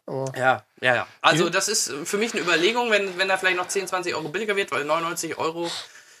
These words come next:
Speaker 2: ja, da krieg ich auch schon von, von Amazon oder auch von Apple, so eine
Speaker 1: Apple,
Speaker 2: Box.
Speaker 1: mhm.
Speaker 2: Ja, die, die wollen sich da halt genauso positionieren. Aber an sich finde ich das eine nette Idee, ist halt im Endeffekt eine Vita ohne Display und ich kann meine Vita-Spiele drauf spielen über ein, und dann aber mit dem P S vier Controller.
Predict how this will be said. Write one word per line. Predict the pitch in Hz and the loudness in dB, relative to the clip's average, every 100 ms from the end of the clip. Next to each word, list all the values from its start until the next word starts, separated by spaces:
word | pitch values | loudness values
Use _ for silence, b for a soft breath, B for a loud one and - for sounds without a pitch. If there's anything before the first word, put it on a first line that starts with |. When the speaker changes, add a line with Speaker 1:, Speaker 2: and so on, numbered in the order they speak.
| - | 2
Speaker 2:
ja, | 147 | 6
da | 156 | 6
krieg | - 170 | 4 2
ich | 160 | 4
auch | 135 - | 4 2
schon | 151 139 139 | -2 -2 -6
von, | - 143 135 127 | -4 -4 -4 -10
von | - 135 - | -10 -8 -4
Amazon | 151 151 - 147 147 | 0 0 -2 -6 -6
oder | 147 123 - | -6 -2 -2
auch | 120 | -2
von | - 127 | -6 -10
Apple, | - - 139 | -6 2 4
so | 143 | 4
eine | |
Speaker 1:
Apple, | 127 | 2
Speaker 2:
Box. | 131 143 - - | 2 0 -2 -4
Speaker 1:
mhm. | 131 123 131 | -4 -6 -4
Speaker 2:
Ja, | 131 147 180 190 185 160 | 4 8 8 8 6 2
die, | 139 139 135 135 | -2 -2 -2 -6
die | 127 135 | -8 -2
wollen | 139 | 0
sich | 165 165 | 0 2
da | 151 | 4
halt | 143 143 | 4 2
genauso | 139 127 151 | 2 2 2
positionieren. | 127 127 120 113 110 104 98 | -2 -4 -6 -6 -10 -10 0
Aber | - | 6
an | 147 170 | 6 6
sich | 220 - | 2 -2
finde | 240 226 | -2 -2
ich | - | -2
das | 196 | -4
eine | 185 | -4
nette | 165 160 | -6 -6
Idee, | 131 135 214 | -8 -4 -2
ist | 226 | 0
halt | 165 123 | 0 0
im | |
Endeffekt | 143 156 151 156 | -2 -4 -6 -6
eine | 139 131 | -6 -6
Vita | 175 175 | 0 2
ohne | 120 139 135 135 B B B _ | 2 2 -4 -6 B B B _
Display | 202 - 208 202 | 0 4 4 4
und | 175 | 4
ich | 180 | 4
kann | 190 | 4
meine | 170 139 139 | 4 4 0
Vita-Spiele | 202 185 - 185 165 | -2 -2 -2 -2 0
drauf | 156 156 | 0 -2
spielen | - 156 156 | -4 -4 -4
über | 147 135 | -4 -2
ein, | 135 131 | -2 -2
und | - 127 | -2 0
dann | 131 | 2
aber | 131 | 2
mit | 120 | 0
dem | |
P | 127 | -2
S | 117 | -2
vier | - 165 | -2 -4
Controller. | 147 143 143 147 | -6 -2 2 2